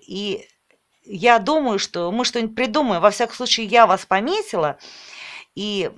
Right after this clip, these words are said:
мы что-нибудь с вами придумаем. Хорошо? Вы, э, напишите мне в ВКонтакте, в с-, в личных сообщениях, сообщения, и мы с вами разберёмся уж. Вас я не забуду. Э, Новый год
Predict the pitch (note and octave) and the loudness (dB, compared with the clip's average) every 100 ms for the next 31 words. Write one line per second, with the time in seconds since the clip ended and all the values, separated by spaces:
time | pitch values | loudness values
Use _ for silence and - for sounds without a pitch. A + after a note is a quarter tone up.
0 | - - B3+ E4 C4+ A#3+ A#3 A#3 A3 A3 | -16 -4 0 0 0 0 0 0 0 -2
1 | G3 F3 C#3+ D3+ - F#3 G3+ E4+ A3 B3 | -2 -4 -6 -12 -4 -2 2 0 0 0
2 | B3+ F#3 - - F#3 F#3+ A3+ C#4+ F#4 F4+ | -2 -6 -10 -8 -6 -4 0 2 2 0
3 | A3 G3 F3 D#3 - - - - D3+ E3+ | -4 -4 -4 -6 -12 -16 -18 -18 -14 -2
4 | G3+ G3+ F#3+ F3+ F3+ F3 G#3 G#3+ C#4+ D4+ | 2 4 4 2 0 2 0 4 4 4
5 | - E3+ D#3 - A3 A3+ - G#3+ G#3+ G3+ | -2 -4 -4 -4 -4 -2 -2 -2 -4 -2
6 | G3 - F#3 D3+ D3 - F3+ F3+ - F#3 | -2 -4 -6 -8 -12 -6 -4 -2 -4 -4
7 | E3 D#3+ - - F#3 F#3+ - - - - | -6 -10 -12 -12 -10 -10 -12 -20 -14 -6
8 | B3 - A3 G#3+ G3 F3 G3+ E3+ D#3 - | -4 2 2 2 0 0 -2 -2 -6 -10
9 | D3+ C#3 - _ - A3 A#3 G3+ F3+ D#3+ | -14 -14 -20 _ -4 -4 -4 -6 -6 -6
10 | F3 D3+ D3+ D3+ - - - - - B2 | -6 -6 -10 -12 -14 -20 -20 -18 -12 -10
11 | A2+ - - G1+ G1+ - - - _ - | -10 -12 -18 -20 -20 -20 -20 -20 _ -14
12 | - G3+ G3 G3+ G3 D4+ D#4 | -4 -2 0 -2 0 -2 -4